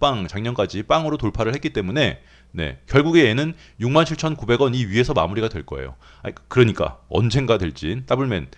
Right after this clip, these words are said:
내 생에 관에 들어가기 전에, 어, 이게 되는 거야? 이제 이렇게 물어보시지만 언젠가라고 하면, 어, 일단 이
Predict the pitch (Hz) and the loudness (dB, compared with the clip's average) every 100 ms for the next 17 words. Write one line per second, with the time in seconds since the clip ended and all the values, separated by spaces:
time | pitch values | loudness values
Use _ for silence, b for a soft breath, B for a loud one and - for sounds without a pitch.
0 | b b b - 101 113 160 147 101 151 | b b b 0 4 4 2 0 -2 -4
1 | - _ - 95 - 110 127 110 104 110 | -8 _ -16 -10 0 4 4 4 4 4
2 | 107 95 80 120 175 - 87 90 76 - | 0 -2 -2 -2 -4 -10 -8 -8 -10 -6
3 | 101 - 104 110 90 143 - b - 98 | -4 -2 -2 0 0 0 -4 b -8 -4
4 | 92 - b 110 110 - 104 113 101 92 | -4 -6 b -4 -2 -2 -2 -2 -2 -6
5 | 92 90 87 107 107 95 92 120 95 101 | -4 -2 0 0 2 2 2 -2 -2 -4
6 | 175 B B 76 127 165 139 87 b b | -8 B B -4 0 0 0 -6 b b
7 | - 110 107 | -2 2 2